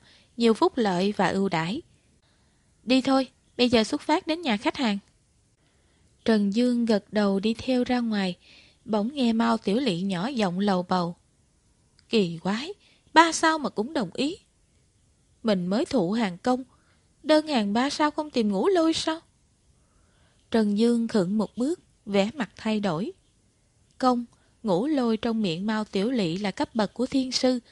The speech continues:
Thiên sư thụ giới phân cửu giai hoặc xưng cửu phẩm, chỉ có thiên sư chân chính thụ lục mới được xưng là thiên sư. Lục có ngũ lục, công, minh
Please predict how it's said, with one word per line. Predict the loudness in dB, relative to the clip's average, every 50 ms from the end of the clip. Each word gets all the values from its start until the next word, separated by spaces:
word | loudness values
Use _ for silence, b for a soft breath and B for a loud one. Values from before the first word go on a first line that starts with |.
| b b b b b b b b b
Thiên | 0 2 2 2 2
sư | 0 0 2 2 2 2
thụ | 2 0 0 0 0
giới | 0 0 0 2 2 0
phân | 0 0 -2 -2 -2 -2 -6
cửu | -8 -2 0 2 2 2 2
giai | 0 2 2 2 2 2 -2 B B B B B B B
hoặc | B 0 0 0 -2
xưng | -4 0 0 0 0 0
cửu | 0 0 2 0 0
phẩm, | 0 -2 -2 -2 -4 -8 -10 b b b b b b b b
chỉ | 0 2 2
có | 0 -2 -4
thiên | 0 0 0 0 0
sư | -2 0 0 0 0 0
chân | -2 -4 -4 -4 -4
chính | -2 -2 -4 -4 -4 -8 -4
thụ | -2 0 0 0 0 0
lục | 0 0 -2 -4 _ _ _ _ _ -6
mới | -4 -2 -2 0
được | -2 -2 -2
xưng | -4 -4 -4 -2 -2
là | -2 -4 -4
thiên | -4 -2 -2 -2 -2 -4
sư. | -6 -4 -4 -4 -4 -4 -8 b b b b b b b b b b
Lục | 2 2 2 2 0 _ -4
có | -2 -2 -2
ngũ | 0 -2 0 0 0
lục, | 2 2 2 0 _ _ _ _ _ _ _ _ _ _ 0
công, | 0 0 2 0 -4 -8 -10 _ _ _ _ -8
minh | -4 -4 -4 -4